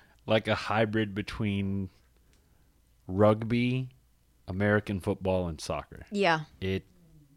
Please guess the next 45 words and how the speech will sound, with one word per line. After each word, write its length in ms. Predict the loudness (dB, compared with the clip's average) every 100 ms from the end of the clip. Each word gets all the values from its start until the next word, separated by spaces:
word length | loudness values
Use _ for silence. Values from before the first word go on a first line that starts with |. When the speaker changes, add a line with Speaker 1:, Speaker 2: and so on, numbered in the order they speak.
| _
Speaker 1:
it 160 | -4 -2
was 180 | -4 -4
very 360 | -2 0 0
interesting 640 | -2 -6 -6 -8 -6 -6 -8
to 80 | -8
watch. 560 | -8 -8 -8 -10 -12 -14 -20 -20 -20 _ _ _ -20 -20 -20 _ _ _ _ _ _ _ 2
Speaker 2:
I 300 | 2 4 0 0
don't 280 | 0 0 -2
even 260 | -4 -4 -4
wanna 160 | -4
know 160 | -4 -4
why 240 | -2 0
you 180 | 0 -2
watched 320 | -4 -6 -8
that, 220 | -6 -6 -6
but 120 | -6 -4
okay. 320 | -4 -8 -10 -12 4
Speaker 1:
I 220 | 4 4 0
honestly, 560 | 6 6 6 2 2 6
it, 140 | 4 4
I 100 | 2
found 340 | 4 6 6
it 140 | 2 2
on 460 | 0 2 0 -2 -6 -14 -18 -6
an 140 | -4
Oddball 460 | 2 2 4 2 2
channel 340 | 0 0 0
and 140 | 0 -2
just 220 | -4 0
got, 260 | 0 0
like, 140 | -4 -12 -16
I 60 |
was 80 | -18
like, 100 | -18 -20
"What 160 | -20 -20 -12
the 240 | -10 -10
hell 260 | -8 -6 -4
is 180 | -4 -2
this?" 260 | -2 -2
And 120 | -4
just 160 | -4 0
got 200 | -2 0
sucked 340 | 0 -2 0
in 260 | -2 -2 -4
for 320 | -4 -4 -4